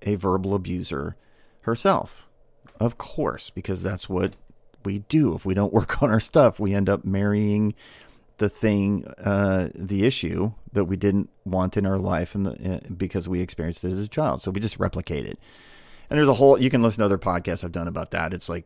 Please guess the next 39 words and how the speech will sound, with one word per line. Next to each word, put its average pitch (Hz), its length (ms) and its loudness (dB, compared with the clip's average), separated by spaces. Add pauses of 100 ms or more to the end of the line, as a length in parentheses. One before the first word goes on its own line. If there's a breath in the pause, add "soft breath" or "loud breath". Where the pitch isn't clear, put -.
you 104 160 -2
know, 101 60 0
you're 107 180 -2
replicating 185 520 0
because 90 400 -4
you 95 180 -4
think 95 240 -4
you 95 80 -6
can 90 220 -6
fix - 280 -6
it 78 100 -10
this 92 140 -6
time, 87 380 -2
or 85 80 -4
you 95 180 -2
know 98 160 2
how 104 140 2
to 98 60 2
handle 92 400 -4
it. 90 180 0
It's - 180 -4
not 98 120 0
that 95 160 0
big 95 140 0
of 90 80 -2
a 95 40 0
deal. 90 400 -6 (500 loud breath)
Or 165 180 8
you're 143 140 6
just 117 300 0 (140)
willful 110 360 4
blindness 98 580 2
and 95 100 0
pretending 92 340 0
like 90 160 -2
it's - 120 -10
not - 180 -6
really 90 180 -4
there. 143 280 2